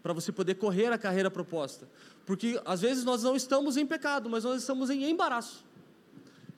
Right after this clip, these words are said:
E eles falam, "Ah, tá tudo bem." Aí você vive uma vida inteira mediana, uma vida medíocre, uma vida que ela, ela não sai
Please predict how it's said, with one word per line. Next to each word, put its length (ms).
E 40
eles 100
falam, 200
"Ah, 400
tá 100
tudo 180
bem." 300
Aí 160
você 120
vive 200
uma 160
vida 200
inteira 480
mediana, 600
uma 120
vida 260
medíocre, 840
uma 140
vida 260
que 360
ela, 320
ela 160
não 160
sai 500